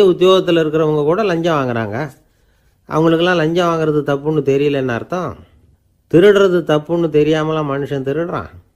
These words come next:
நல்லாவே தெரியும். நீங்க வேணும்னா கேட்டு பாருங்க, "வேற வழி இல்ல,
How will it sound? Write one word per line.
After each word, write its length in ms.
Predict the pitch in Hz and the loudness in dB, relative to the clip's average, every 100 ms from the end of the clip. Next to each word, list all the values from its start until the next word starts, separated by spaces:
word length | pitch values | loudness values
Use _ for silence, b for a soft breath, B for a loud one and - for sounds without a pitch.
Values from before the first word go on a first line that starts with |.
| _ _ _ _ - | _ _ _ _ -12
நல்லாவே 420 | 113 127 165 170 | -4 -2 0 0
தெரியும். 420 | 143 139 135 120 - _ _ _ _ - | 2 0 0 -4 -6 _ _ _ _ -6
நீங்க 220 | 127 131 | -2 0
வேணும்னா 380 | 147 165 160 160 | 2 0 -2 -2
கேட்டு 280 | 147 151 139 | -2 -2 -2
பாருங்க, 380 | 135 135 160 | -2 -2 -4
"வேற 300 | 139 143 170 | -2 0 0
வழி 240 | 165 143 151 | 0 0 0
இல்ல, 480 | 151 143 151 147 | -2 -2 -4 -6